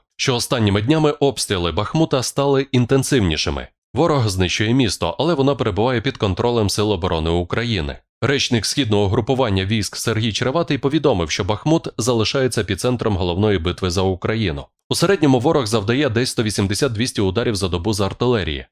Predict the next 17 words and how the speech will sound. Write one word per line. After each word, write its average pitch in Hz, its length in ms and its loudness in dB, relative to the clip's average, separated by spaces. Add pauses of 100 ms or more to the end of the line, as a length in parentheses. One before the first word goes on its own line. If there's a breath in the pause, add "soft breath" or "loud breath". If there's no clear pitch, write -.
(160)
Тим 110 160 2
часом 147 320 0
нещодавні 120 500 2
заяви 104 320 0
окупантів 123 560 0
про 127 160 -2
просування 120 520 0
поблизу 107 420 0
Бахмута 127 600 0
не 139 140 2
свідчать 135 440 -2
про 127 160 0
неминуче 110 440 0
оточення 95 480 -2
міста 104 360 -2
російськими 85 540 -2
військами. 87 540 -4